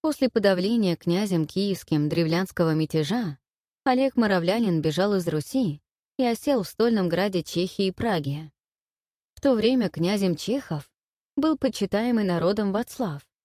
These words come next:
брат нынешнего чешского правителя Болеслава. Вацлав был воспитан своей бабкой в приверженности христианской вере.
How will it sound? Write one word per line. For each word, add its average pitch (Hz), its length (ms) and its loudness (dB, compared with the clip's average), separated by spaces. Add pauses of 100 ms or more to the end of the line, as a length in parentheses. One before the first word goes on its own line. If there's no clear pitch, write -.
(400)
брат 277 280 2
нынешнего 196 600 0
чешского 175 560 -2
правителя 160 560 0
Болеслава. 160 800 -2 (640)
Вацлав 269 480 2
был 190 200 2
воспитан 180 540 0
своей 170 260 2
бабкой 165 420 -2
в - 60 -8
приверженности 180 720 -2
христианской 170 760 0
вере. 160 460 -4